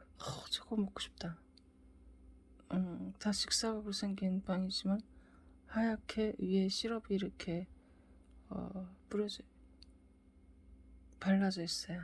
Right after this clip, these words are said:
예. 어, 지금 생각해도 참 먹고 싶네요.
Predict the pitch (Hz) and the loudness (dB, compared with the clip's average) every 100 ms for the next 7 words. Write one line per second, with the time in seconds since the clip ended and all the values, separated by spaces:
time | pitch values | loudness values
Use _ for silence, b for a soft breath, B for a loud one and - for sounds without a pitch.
0 | 170 196 180 170 B B B B - - | -6 -4 -4 -8 B B B B -20 -20
1 | - - - - - - - - - - | -20 -20 -20 -20 -20 -20 -20 -20 -20 -20
2 | - - - - - - - - - - | -20 -20 -20 -20 -20 -20 -20 -10 -10 0
3 | 180 185 190 190 196 190 190 190 190 185 | 0 2 0 2 4 2 2 0 0 0
4 | 170 - 180 165 160 165 | 0 -2 -2 0 -2 -4